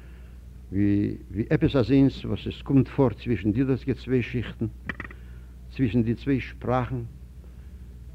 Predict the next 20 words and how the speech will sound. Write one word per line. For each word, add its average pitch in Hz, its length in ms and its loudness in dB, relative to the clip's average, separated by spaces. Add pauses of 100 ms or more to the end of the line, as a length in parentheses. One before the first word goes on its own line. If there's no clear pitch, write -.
(160)
וואס 104 180 -4
עס - 160 -8
קען 147 200 6
נישט 139 120 6
געמאלט 120 400 6
זיין, 117 220 4 (400)
קיין 160 480 8 (140)
שפרישער 135 580 2
מענטש, 110 420 6 (1200)
קען 190 200 10
נישט, 175 300 8 (1200)
מ, 127 40 -2 (640)
איבערגען, 107 500 8 (840)
קען 175 140 6
זיך 170 120 2
נישט 170 120 6
אוועקשטעלן 156 800 10
אויף 123 140 4
א 123 60 8
צווייטן 131 400 6